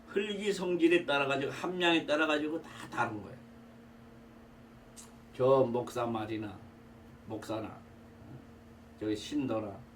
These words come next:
여기, 예? 부자나, 저 과학자나 서로 다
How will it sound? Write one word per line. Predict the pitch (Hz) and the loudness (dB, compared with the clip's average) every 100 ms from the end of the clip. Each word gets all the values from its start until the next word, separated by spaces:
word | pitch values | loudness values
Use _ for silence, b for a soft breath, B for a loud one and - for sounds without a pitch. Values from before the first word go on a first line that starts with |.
| - - - - - - - - 110 | -20 -20 -20 -20 -20 -20 -20 -12 -4
여기, | 120 117 - - | -2 0 0 -2
예? | - 175 - - - - - - - - - - - | -6 -6 -8 -18 -20 -20 -20 -20 -20 -20 -20 -20 -18
부자나, | - 120 110 123 127 113 90 - - - - - - - 117 - - - - 78 78 - - - - - - - - | -8 -4 2 4 4 0 -2 -14 -20 -20 -20 -20 -20 -16 -14 -16 -18 -20 -20 -20 -20 -20 -20 -20 -20 -18 -18 -20 -16
저 | - | -14
과학자나 | - - - - 202 117 | -4 -4 -4 -2 -4 -4
서로 | - - 208 | -4 2 2
다 | - | 2